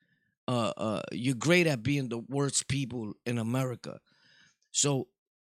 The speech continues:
you know, when you deposit money over the weekend and, uh, it has to be there by Monday in order to clear, in order for you not to get sanctioned or for your bank account not to get shut down. Now, this is like a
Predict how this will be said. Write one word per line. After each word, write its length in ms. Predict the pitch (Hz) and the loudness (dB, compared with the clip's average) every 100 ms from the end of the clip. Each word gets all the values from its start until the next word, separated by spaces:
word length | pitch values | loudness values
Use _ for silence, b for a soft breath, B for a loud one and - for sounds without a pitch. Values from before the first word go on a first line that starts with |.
| _ _ _ _ _ _ _ - | _ _ _ _ _ _ _ -8
you 120 | 135 | 2
know, 200 | 165 170 | 4 4
when 240 | 127 139 127 | 2 0 0
you 100 | 127 | -2
deposit 680 | 120 - 151 156 143 123 113 | -4 2 4 4 2 0 -2
money 500 | 127 131 120 87 - _ _ - | -2 -2 -2 -6 -10 _ _ -6
over 240 | 120 113 | -4 -2
the 140 | 113 104 | -4 -4
weekend 680 | 104 120 120 110 107 110 107 _ _ _ _ _ _ - | -2 -2 -2 -6 -4 -6 -12 _ _ _ _ _ _ -6
and, 360 | 117 110 101 | -4 -2 -4
uh, 140 | 95 - - - | -6 -10 -14 -8
it 60 | |
has 320 | 113 123 123 | -2 2 2
to 100 | - | 0
be 220 | 107 120 123 | 0 0 0
there 160 | 117 | -2
by 200 | 95 98 | -4 -6
Monday 540 | 98 120 127 113 110 101 | -4 -4 -4 -4 -4 -2
in 80 | |
order 240 | 107 117 110 | -2 -2 -4
to 100 | 104 - | -10 -8
clear, 360 | 120 127 131 120 | -4 -2 0 0
in 60 | |
order 220 | 117 131 | -2 -2
for 160 | 120 117 | -4 -6
you 180 | 113 123 | -6 -6
not 220 | 123 113 | -6 -6
to 100 | 110 | -6
get 240 | 107 107 | -6 -4
sanctioned 640 | - 127 131 117 - 110 - | 0 0 -2 -2 -4 -4 -8
or 160 | - 107 | -6 -6
for 160 | - 107 | -6 -8
your 260 | 104 101 - B B B - | -6 -8 -10 B B B -6
bank 280 | 120 127 113 | -2 -2 -4
account 380 | 110 123 117 | -4 -4 -2
not 220 | 110 113 - | -4 -6 -6
to 100 | 101 | -6
get 220 | 110 98 | -2 2
shut 320 | - 110 87 | 2 2 -4
down. 300 | - 101 98 | -6 -4 -4
Now, 100 | 98 | -6
this 180 | 135 170 | -2 -2
is 160 | 170 | 0
like 220 | 165 131 113 | -2 -2 -2
a 160 | 110 | -6